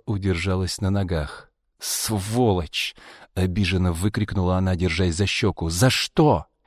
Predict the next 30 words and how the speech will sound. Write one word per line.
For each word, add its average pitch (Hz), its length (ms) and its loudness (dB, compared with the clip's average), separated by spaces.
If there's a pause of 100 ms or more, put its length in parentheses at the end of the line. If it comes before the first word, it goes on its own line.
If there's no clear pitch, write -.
(320)
"Меньше 90 480 2
слов, 107 420 6
больше 107 460 4
дела!" — 104 680 4 (120)
угрожающе 82 680 2
произнёс 82 460 2
Степан. 82 500 2 (300)
"Иди 85 320 2
к - 60 -8
тётке 95 340 2
Тамаре, 95 460 4
денег 95 380 4
займи. 85 600 2
Скажешь, 107 480 2
ей 110 120 4
с - 140 -4
пенсии 98 540 2
отдам". 85 600 2 (640)
"Это 104 240 2
же 92 120 2
на 95 80 4
другом 101 280 4
конце 120 320 4
города. 139 520 4 (280)
Не 120 120 6
пойду 107 320 4
я 160 100 8
в 143 60 0
такую 185 300 4
даль". 160 280 4